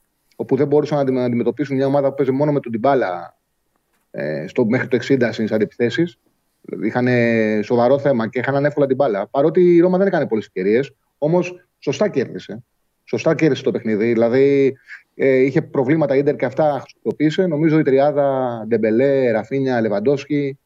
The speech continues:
θα τους σκοτώσει το χώρο. Το διπλό είναι στο ένα ογδόντα τέσσερα. Αυτό είναι το παρολί για σήμερα, η διάδα μου.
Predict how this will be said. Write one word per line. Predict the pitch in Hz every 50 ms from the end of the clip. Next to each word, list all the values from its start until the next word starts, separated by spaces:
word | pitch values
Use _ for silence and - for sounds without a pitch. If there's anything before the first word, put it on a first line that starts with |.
| _ _ _
θα | - 123
τους | -
σκοτώσει | - - - - 143 135 -
το | - 104
χώρο. | 90 - 123 135 151 165 170 - _ _ _ _ _
Το | - 139
διπλό | 139 127 123 127 151 160
είναι | 165 165
στο | 147 - 165
ένα | 160 156
ογδόντα | 135 143 139 131
τέσσερα. | - 143 127 113 - 90 80 - _ _ _ _ _
Αυτό | - - 139 123 196 196
είναι | 190 170
το | 156 135
παρολί | 107 123 120 117 113
για | 113 113 107
σήμερα, | 104 - 123 127 139 151 185 214 220 - _ _ _ _ _
η | - 120
διάδα | 117 120 123 135 156 185 196
μου. | 196 214 220 208